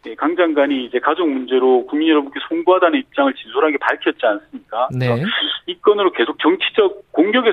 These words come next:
Speaker 1: 수단으로 삼을 일은 더 이상 아닌 것 같다. 그런
Speaker 2: 음.
Speaker 1: 생각이 듭니다.
Speaker 2: 그,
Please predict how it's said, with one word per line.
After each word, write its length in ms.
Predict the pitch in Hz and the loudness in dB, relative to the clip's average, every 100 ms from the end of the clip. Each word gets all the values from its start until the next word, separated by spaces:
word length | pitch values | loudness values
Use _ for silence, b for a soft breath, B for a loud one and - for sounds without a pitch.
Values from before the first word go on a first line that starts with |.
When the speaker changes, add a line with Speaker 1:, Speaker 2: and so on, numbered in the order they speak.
| - | 2
Speaker 1:
수단으로 380 | 185 180 160 151 | 2 4 2 2
삼을 200 | 190 185 | 0 2
일은 220 | 151 147 | 2 2
더 60 | 143 | 2
이상 180 | 143 156 | 2 0
아닌 300 | 95 113 180 | 0 -2 0
것 80 | 185 | 2
같다. 480 | 110 - 95 120 117 | 2 0 0 0 -2
그런 240 | 123 123 | -6 -4
Speaker 2:
음. 80 | 117 | -4
Speaker 1:
생각이 280 | 123 131 127 | -4 -6 -8
듭니다. 280 | 87 82 B B B B B _ _ | -16 -20 B B B B B _ _
Speaker 2:
그, 280 | - 262 | -4 -2